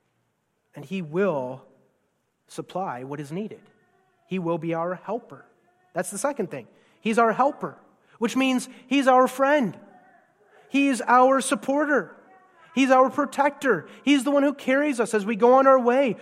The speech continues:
We can trust him to be there. He is your personal, knowable, trustworthy friend.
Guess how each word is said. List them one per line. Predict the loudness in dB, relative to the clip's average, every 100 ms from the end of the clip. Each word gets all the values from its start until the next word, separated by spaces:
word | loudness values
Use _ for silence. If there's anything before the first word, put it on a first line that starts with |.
| -8
We | -4 -2
can | 0
trust | -2 -2 0 0 -2
him | -4 -4
to | -4
be | -6 -4 -2 2
there. | 4 4 0 -2 -6 -20 _ _ -2
He | 0
is | 0 2
your | 2
personal, | 2 0 0 0 -2 0 2 2 -2 -10 -20 _ _ -10
knowable, | 0 4 6 4 2 0 -4 -6 -14 _ -20
trustworthy | -2 0 0 -4 -8 -8 -6 -8 -10 _
friend. | -10 -4 -2 -2 -6